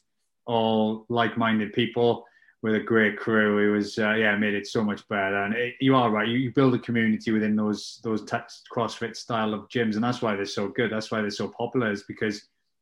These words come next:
you feel at home there as well, especially in a place like London, which is,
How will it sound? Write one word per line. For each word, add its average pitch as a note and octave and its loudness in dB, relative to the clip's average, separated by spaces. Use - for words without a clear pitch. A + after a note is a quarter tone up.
you G#2 -6
feel A2 0
at G2+ -2
home A2+ 2
there G2+ 2
as G2+ -4
well, A2 0
especially C3 4
in A#2 2
a G#2+ -6
place A2+ 0
like G2+ -2
London, G#2 0
which G2+ -2
is, G2+ -4